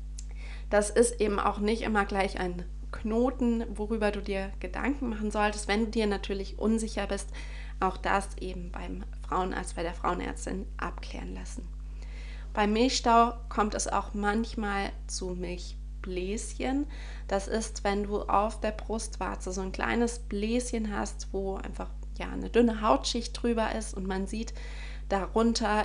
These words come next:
eben die weiße Milch. Das heißt, es ist auch weißlich gefüllt,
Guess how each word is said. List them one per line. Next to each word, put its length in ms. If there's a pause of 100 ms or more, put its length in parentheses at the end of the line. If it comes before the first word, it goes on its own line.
(100)
eben 420 (140)
die 160
weiße 400
Milch. 320
Das 220
heißt, 180
es 140
ist 200
auch 220
weißlich 640
gefüllt, 480